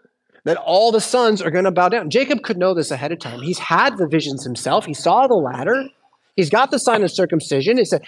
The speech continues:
it's an inherited reality. He chose Joseph as the prophet. He wanted the guy to get the prophecies. He has the dream, and then, "Oh, I guess he's dead now. I'll give up on everything."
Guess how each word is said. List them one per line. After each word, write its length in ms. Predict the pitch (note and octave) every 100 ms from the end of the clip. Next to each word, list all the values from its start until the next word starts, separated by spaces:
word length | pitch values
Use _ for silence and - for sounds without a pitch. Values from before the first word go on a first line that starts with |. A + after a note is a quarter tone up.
| -
it's 100 | D#3+
an 100 | F3+
inherited 560 | D3+ G3 C4+ D4+ C4 F#3+
reality. 500 | F3+ D3 C#3+ F#3 G#3
He 140 | A3
chose 400 | - D4+ F4 C4
Joseph 360 | B3 C4+ C#4+ C#4 -
as 300 | B3+ D#4+ A#3+
the 100 | A3
prophet. 480 | - A#3 C#4 G3 -
He 120 | -
wanted 380 | A3 G#3+ D#4 E4
the 80 | F#3+
guy 240 | G3+ G3+
to 120 | F#3+ D#3+
get 380 | B2+ C#4+ D4+
the 60 | A3+
prophecies. 720 | - C4+ F#4 F3 - G3 B3 - -
He 120 | D4
has 320 | A#3 D4 D#4+ -
the 100 | A#3
dream, 460 | C#4 D#4 C#4+ D4 - C4+ -
and 180 | A#3
then, 220 | A3+ A3 G#3 -
"Oh, 380 | - G3+ E3+ -
I 140 | E3+ E3+
guess 320 | F#3+ F#3+ -
he's 200 | F#3 D#3+
dead 240 | F3 G3+
now. 280 | E3+ C3+ B2
I'll 220 | C#3 D#3+
give 200 | D3+ D3+
up 160 | E3 D#3
on 160 | C3+ D#3+
everything." 560 | A#3+ D3 B2+ B2 A2+